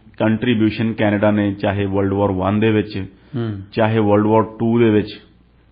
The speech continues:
Speaker 1: ਜਿਹੜਾ
Speaker 2: ਹੂੰ।
Speaker 1: ਡੀ ਡੇ ਜਿਸ ਨੂੰ ਅਸੀਂ ਕਹਿੰਦੇ ਹਾਂ, ਜਦੋਂ ਫਰਾਂਸ ਨੂੰ ਜਿਹੜਾ ਹੈ, ਅ, ਨਾਰਮੈਂਡੀ ਦੇ ਵਿੱਚ ਜਿਹੜਾ ਹੈ, ਉਹ ਇੱਕ ਹਮਲਾ ਕਰਕੇ ਜਰਮਨੀ ਤੋਂ ਜਿਹੜਾ ਹੈ, ਹਿਟਲਰ ਦੀਆਂ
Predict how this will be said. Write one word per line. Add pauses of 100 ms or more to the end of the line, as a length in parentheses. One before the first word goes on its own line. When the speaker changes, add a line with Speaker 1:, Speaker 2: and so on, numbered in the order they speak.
(180)
Speaker 1:
ਜਿਹੜਾ
Speaker 2:
ਹੂੰ।
Speaker 1:
ਡੀ
ਡੇ (160)
ਜਿਸ
ਨੂੰ
ਅਸੀਂ
ਕਹਿੰਦੇ
ਹਾਂ, (640)
ਜਦੋਂ (340)
ਫਰਾਂਸ
ਨੂੰ
ਜਿਹੜਾ
ਹੈ,
ਅ, (320)
ਨਾਰਮੈਂਡੀ
ਦੇ
ਵਿੱਚ
ਜਿਹੜਾ
ਹੈ, (640)
ਉਹ (500)
ਇੱਕ (380)
ਹਮਲਾ
ਕਰਕੇ
ਜਰਮਨੀ
ਤੋਂ
ਜਿਹੜਾ
ਹੈ, (540)
ਹਿਟਲਰ
ਦੀਆਂ